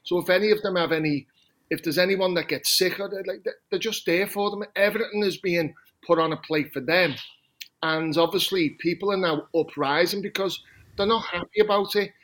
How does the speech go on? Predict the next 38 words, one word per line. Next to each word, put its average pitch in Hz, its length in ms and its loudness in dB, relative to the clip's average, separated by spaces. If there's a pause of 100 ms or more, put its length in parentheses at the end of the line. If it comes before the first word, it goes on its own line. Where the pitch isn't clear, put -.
(220)
There's 151 140 0
obviously, 175 380 2
there's, 156 240 0
there's 147 240 2 (160)
been 165 160 4
a 165 60 0
few 160 240 0
instances 147 560 -2
where 131 340 0 (220)
school 151 400 4
children 147 500 2
have 127 140 -4
been 135 180 -2
approached 135 560 -4
as 120 160 -4
well, 131 300 0
and, 131 240 -4 (360)
uh, 123 280 -2
a 120 60 -4 (100)
bit 135 100 0
of 139 80 0
stalking 139 640 0
going 131 300 0
on. 131 200 -2 (460)
Um, 131 480 -2 (720)
I've 143 160 2
heard 151 460 8 (100)
a 151 60 -8
few 143 400 4
little 143 200 0
things, 139 300 -2
but 143 220 4 (440)
I 147 60 -2
don't 156 300 2
know 143 340 4 (1200)
to - 260 8
what 160 240 10
extent. 160 840 2